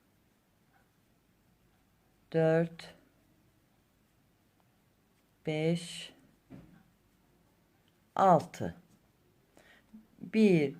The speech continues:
iki, üç zincir çekiyoruz. Hemen buradan ilmek kaydıracağız. Şöyle halkamızı da biraz küçültelim ki rahat yapalım. Bakın,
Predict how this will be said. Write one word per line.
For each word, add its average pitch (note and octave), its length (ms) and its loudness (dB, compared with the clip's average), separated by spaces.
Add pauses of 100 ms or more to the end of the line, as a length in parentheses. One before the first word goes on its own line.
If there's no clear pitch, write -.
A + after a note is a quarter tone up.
(100)
iki, E3 640 -8
üç C4 200 0
zincir E3+ 440 -2
çekiyoruz. G#3 1000 0 (920)
Hemen F#3 440 2
buradan F3 600 0 (600)
ilmek F3 460 2
kaydıracağız. C3 920 -4 (1700)
Şöyle E3+ 240 -4
halkamızı E3 580 0
da D#3+ 120 0
biraz D3+ 320 0
küçültelim E3 720 -6
ki A#3 280 -4 (400)
rahat D3+ 340 -2
yapalım. C3 440 -4
Bakın, E3+ 340 0